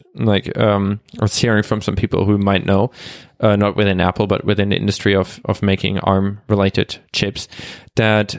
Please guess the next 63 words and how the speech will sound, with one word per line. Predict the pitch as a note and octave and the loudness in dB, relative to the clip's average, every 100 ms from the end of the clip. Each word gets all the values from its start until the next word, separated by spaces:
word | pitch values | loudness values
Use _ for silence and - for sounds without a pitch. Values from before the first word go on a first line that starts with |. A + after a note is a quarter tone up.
| - _ - | -14 _ -4
Apple | A#2+ D3+ | -2 0
making | B2+ A#2 C3 A2+ | 2 0 0 0
one | A2 | 0
of | A2 - | 0 0
those, | G#2+ G#2 - - | 0 0 -4 0
uh, | G#2+ G2 | 0 2
A | - G#2+ G#2+ | 0 0 0
series | G#2+ A#2+ G2+ F#2+ - | 0 0 0 0 -4
chips | - - G3 - | -4 -4 -2 0
will | C#3+ | 0
cost | - C3 - | 0 -4 0
them | G#2+ | 0
in | |
the | G2+ | 0
tens | F2 - B2 F#3 | 0 -2 0 0
of | D3+ | 2
dollars, | E3+ E3+ E3 C3+ | 2 4 2 2
while | A#2+ G#2 - | 4 2 2
Intel | A#2 - A2+ G#2 | 0 2 0 0
charged | - G2+ - | 0 -2 0
them | G#2+ F#2+ | -2 0
in | |
the | F#2+ | 0
hundreds | - A2 F#2+ - | 0 0 0 0
of | - | -2
dollars. | D#2+ D#2 - E2+ - - - - | 0 0 0 -4 -8 -20 -20 -10
So | - B2 | -2 2
there's | B2+ C3 | 4 4
a | |
significant | A2 B2+ - B2+ B2 - A2 G2+ G2 - | 2 0 -2 -4 -4 0 0 0 -2 -2
reduction | A2 F#2+ G#2 - G#2+ | -2 0 -2 -2 -2
in, | E2+ F#2+ - | 0 -2 -2
in | G#2+ | -4
cost | G2 G2+ - | -2 -4 -4
for | - | -2
Apple. | C#2+ F#2+ - F#2 | 0 0 0 -2
I | - A2 | 0 0
don't | G#2+ | 2
know | G2+ | 0
if | - | 2
that | G2+ | 0
will | G2 G2+ | 0 -2
result | G2 G2+ G2 | -2 -2 -2
in | - G2 | -4 -6
cheaper | - G#2+ G2 | -2 -2 -2
computers, | - G#2 A3+ G#3 D#3+ | -4 -2 0 2 0
but | - A2+ | 0 -2
if | A#2+ | 0
you | A#2 | 0
look | A#2 | 2
at | A2 G#2+ | 0 2
the | G#2 G2+ F#2+ - - | 4 4 2 -4 -6
MacBook | A#2 G#2+ A2+ D#2+ | -4 -2 -2 0
Air, | D3 E3+ | 0 0
for | A2+ | 0
example, | G#2+ - G2+ A2+ | 0 0 0 0
which | G#2 - - | 0 -2 -2
in | A2 | 0
the | F#2+ | 4
U | G2+ | 4
S | G2 | 2
is | G2+ | 0
at | G2 - | 0 -2